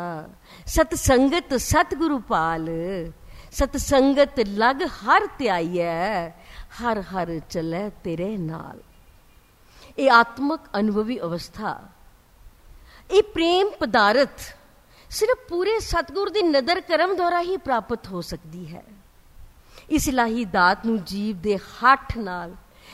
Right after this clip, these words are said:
ਜੀਵ ਦੇ ਜ਼ੋਰ ਨਾਲ ਨਹੀਂ ਪਾਇਆ ਜਾ ਸਕਦਾ। "ਜੋਰ ਨ ਸੁਰਤੀ ਗਿਆਨ ਵਿਚਾਰ, ਦਾਤੇ ਦਾਤ ਰਖੀ ਹੱਥ ਆਪਣੇ,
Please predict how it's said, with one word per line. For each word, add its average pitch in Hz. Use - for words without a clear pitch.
ਜੀਵ 277
ਦੇ 254
ਜ਼ੋਰ 240
ਨਾਲ 247
ਨਹੀਂ 311
ਪਾਇਆ 196
ਜਾ 165
ਸਕਦਾ। -
"ਜੋਰ 214
ਨ 185
ਸੁਰਤੀ 208
ਗਿਆਨ 175
ਵਿਚਾਰ, 160
ਦਾਤੇ 170
ਦਾਤ 180
ਰਖੀ 254
ਹੱਥ 233
ਆਪਣੇ, 170